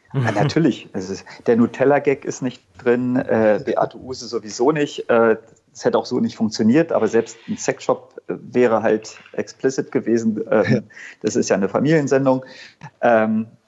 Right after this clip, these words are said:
Speaker 1: mein, mein Starbucks-Gag, äh, ähm, den haben sie total zusammengekürzt. Also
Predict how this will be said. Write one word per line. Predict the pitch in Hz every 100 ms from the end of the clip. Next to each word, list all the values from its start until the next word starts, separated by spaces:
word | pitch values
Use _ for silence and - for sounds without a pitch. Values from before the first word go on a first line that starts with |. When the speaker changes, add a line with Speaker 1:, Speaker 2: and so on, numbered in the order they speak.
| -
Speaker 1:
mein, | 113 107 104 -
mein | 107 104
Starbucks-Gag, | - 110 147 147 - - 131 131 - -
äh, | 127 120 120 - 120 117
ähm, | 117 117 117 - - - _ -
den | 113
haben | 113 113
sie | 110 -
total | 117 110 - 131 135
zusammengekürzt. | - 107 92 135 139 - 143 147
Also | - -